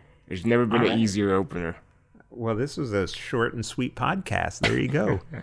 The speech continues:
Speaker 2: No, actually, um, dating, I don't know about you, but dating for me, it was, um, it wasn't difficult, but it was something that I had to put a lot of thought into.
Speaker 1: True,
Speaker 2: Uh,
Speaker 1: true.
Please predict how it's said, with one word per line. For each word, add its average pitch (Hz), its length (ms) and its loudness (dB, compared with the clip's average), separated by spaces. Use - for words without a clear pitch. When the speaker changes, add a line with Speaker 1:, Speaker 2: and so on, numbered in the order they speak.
Speaker 2:
No, 135 280 4
actually, 151 680 0
um, 139 460 -4
dating, 139 540 0
I 123 60 0
don't 160 100 4
know 170 60 2
about 110 220 2
you, 107 240 2
but 85 160 -2
dating 127 260 0
for - 140 -8
me, 101 260 -4
it 113 60 -2
was, 139 360 -6
um, 98 420 -8
it 131 80 6
wasn't 208 540 0
difficult, 160 640 -2
but 120 140 2
it 120 100 -4
was 101 640 -2
something 147 380 0
that 120 140 2
I - 20 -4
had 113 160 -6
to 98 80 -6
put - 160 -6
a 98 60 -6
lot 92 240 -2
of 82 80 -6
thought 85 420 -10
into. 82 580 -14
Speaker 1:
True, 98 260 -6
Speaker 2:
Uh, 90 220 -6
Speaker 1:
true. 82 320 -6